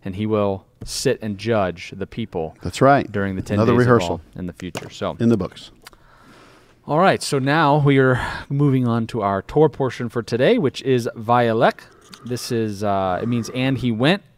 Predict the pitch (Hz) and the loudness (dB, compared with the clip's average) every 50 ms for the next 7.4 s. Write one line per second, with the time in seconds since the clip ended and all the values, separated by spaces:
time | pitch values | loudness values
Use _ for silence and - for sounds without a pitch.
0 | _ - 123 120 - 123 117 113 - - 147 151 156 151 147 147 - 160 165 175 | _ -8 -6 -4 -4 -4 -4 -4 -4 -2 -2 0 0 -2 -2 -4 -4 -4 -2 -2
1 | 165 156 160 156 - 139 127 143 139 139 131 127 127 127 123 123 123 - - 127 | -2 -2 -2 -4 -4 -2 -2 0 0 2 0 0 0 0 -2 -4 -4 -2 -2 0
2 | 127 123 123 120 117 - - 123 113 - 110 107 - 120 110 110 107 104 107 107 | 0 0 -2 -4 -4 -4 -4 -4 -4 -4 -6 -6 -6 -6 -4 -4 -4 -4 -4 -4
3 | 107 107 101 92 92 92 - 123 131 147 156 160 151 151 151 - - - - _ | -4 -4 -6 -6 -6 -6 -6 -6 -4 -2 -2 -2 -4 -6 -8 -12 -20 -20 -20 _
4 | _ - 139 131 - 127 123 120 123 123 127 - _ _ _ _ _ - 156 156 | _ -14 -12 -8 -6 -4 -2 -2 -4 -4 -8 -14 _ _ _ _ _ -6 -6 -2
5 | - 147 127 120 - - - - 113 107 110 110 104 98 95 98 98 98 104 110 | 0 0 -2 0 -2 -4 -4 -2 -2 -2 -2 -2 -2 -4 -4 -4 -6 -4 -6 -6
6 | - - - 156 185 196 147 98 - - 110 104 95 92 90 98 104 113 117 127 | -6 -2 0 2 2 2 0 -2 -6 -8 -8 -6 -6 -8 -10 -6 -4 -2 0 0
7 | 135 139 147 147 151 156 156 | 2 0 0 0 -2 -4 -6